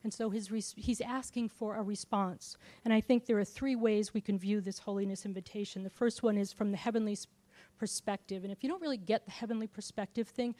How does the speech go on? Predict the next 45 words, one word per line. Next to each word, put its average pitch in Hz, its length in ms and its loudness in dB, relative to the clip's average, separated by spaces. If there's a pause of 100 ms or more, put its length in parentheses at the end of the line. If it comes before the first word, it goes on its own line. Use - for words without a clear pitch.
(260)
Screwtape 262 500 0
Letters 262 300 0
by 202 160 -4
C 214 220 -6
S 214 180 -6
Lewis 220 320 -2
is 190 140 -10
a 185 40 -12
really 190 300 -6
good 185 240 -2
book 202 200 -2
for - 140 -10
that. 190 240 -6 (540)
Um, 220 300 2
we 226 60 6
need 233 180 4
to 247 80 -2
look 233 200 0
at 233 160 0
it 233 80 2
in 220 80 2
terms 220 380 0
of 190 140 -8
individuals, 247 680 0
and 247 80 -2
we 247 80 0
need 240 200 2
to 240 100 -6
look 214 180 -4
at 202 160 -2
it 202 80 -4
in 196 80 -4
terms 202 380 -6
of 185 160 -6
us 202 260 -6
as 196 180 -4
a 190 40 -4
community. 196 640 -2 (880)
By 202 120 4
heavenly, 214 460 2
I 214 100 2
mean 214 200 6
the 196 60 2
bigger 202 280 0
picture. - 480 -6